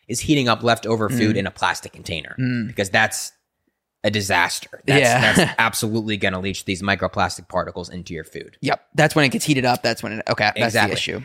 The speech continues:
Speaker 1: Also, think about it, like, if you leave a water bottle in your car
Speaker 2: Mm-hmm.
Speaker 1: on a hot day, that's releasing microplastics into your,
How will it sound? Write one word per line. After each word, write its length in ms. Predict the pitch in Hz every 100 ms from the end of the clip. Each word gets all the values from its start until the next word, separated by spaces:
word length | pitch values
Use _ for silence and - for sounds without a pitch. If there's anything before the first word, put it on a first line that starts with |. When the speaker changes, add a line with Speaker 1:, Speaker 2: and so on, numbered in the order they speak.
| -
Speaker 1:
Also, 220 | 180 180
think 200 | 156 180
about 200 | 175 160
it, 80 | 151
like, 200 | 139 117 - _ _ _ _ _ _ _ _ _ _ _ _
if 140 | 131 147
you 80 |
leave 160 | 151 160
a 40 |
water 320 | 143 110 110 135
bottle 300 | 131 135 139
in 100 | 110
your 120 | 101
car 520 | - 104 101 131 135
Speaker 2:
Mm-hmm. 180 | 127 147 190 _ _ _
Speaker 1:
on 120 | 110 113
a 60 |
hot 320 | - 110 101 101
day, 460 | 95 95 117 113 _ _ _ _ _ _ _ _ _ _ _ _ _ _ _ _ _ -
that's 240 | 135 -
releasing 320 | 143 - 127
microplastics 760 | 123 110 123 113 123 98 110 -
into 260 | 107 -
your, 200 | 101 90